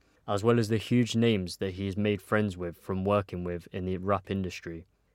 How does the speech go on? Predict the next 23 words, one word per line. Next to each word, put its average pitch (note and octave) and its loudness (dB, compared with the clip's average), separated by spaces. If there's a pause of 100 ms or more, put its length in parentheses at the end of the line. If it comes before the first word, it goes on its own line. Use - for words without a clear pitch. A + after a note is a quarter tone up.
(140)
It's G2 -4
clear A2+ 4
just G2+ -2
how G2+ 4
big G2+ 0
of F#2 -2
a G2 0
name G2 0
Cole G2+ -2
Bennett F2+ -2
has F#2 -2
deservedly F#2+ 2
made G2 0
for - -10
himself. E2 -12 (1300)
As B2 2
this C3+ 0
episode G2 0
is G2+ -4
all A2 6
about G2+ 2
social G2+ -2
status, G2 -6